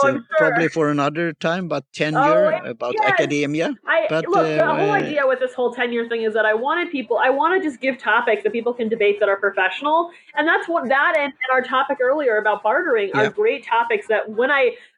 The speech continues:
Speaker 1: when I finally get LinkedIn Live, whenever it happens, I wanna host a show where I get people to debate those topics because they're juicy and there's lots of different opinions on it.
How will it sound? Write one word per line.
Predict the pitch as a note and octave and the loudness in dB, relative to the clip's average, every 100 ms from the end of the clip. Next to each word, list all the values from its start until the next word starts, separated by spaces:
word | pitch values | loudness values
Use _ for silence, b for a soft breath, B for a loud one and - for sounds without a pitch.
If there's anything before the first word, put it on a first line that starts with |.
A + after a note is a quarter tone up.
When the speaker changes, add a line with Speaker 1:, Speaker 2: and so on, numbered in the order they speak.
| _ | _
Speaker 1:
when | G3+ B3 F4 | 0 2 2
I | D#4+ | 0
finally | D#4 C#4 C#4 B3+ | 0 0 2 0
get | C4 | 0
LinkedIn | B3 B3+ B3 A#3+ | 0 -2 -2 -2
Live, | A3+ A3+ A3 | 2 2 2
whenever | G#3+ A3 A#3 | 0 0 0
it | A#3 | 0
happens, | B3+ C#4+ C4 A3 | -2 -2 -2 0
I | |
wanna | B3+ D4 C#4+ | 0 0 0
host | B3+ B3+ | 0 -2
a | B3 | -6
show | - C4 | 0 2
where | A3 G3+ | 2 2
I | |
get | G3+ A3+ | 0 -2
people | B3 A#3 A3+ | -4 -4 -4
to | - G#3 | -2 -2
debate | G3+ G3+ G3 | 2 0 2
those | F#3 F#3 | -2 -2
topics | - F3 - - - | -2 0 -2 -8 -6
because | A3+ A#3 A3+ | -4 -2 2
they're | A#3 A3+ | 2 0
juicy | A3+ C#4+ D4+ G4 | 0 -2 2 2
and | F#4 | 2
there's | B3+ | 2
lots | A3 A3 A#3 | 2 2 0
of | |
different | A#3 A#3 G#3+ | -2 0 -2
opinions | - A3 B3+ C#4 | -4 -4 -2 0
on | D#4 F4 | 0 0
it. | F4+ | -2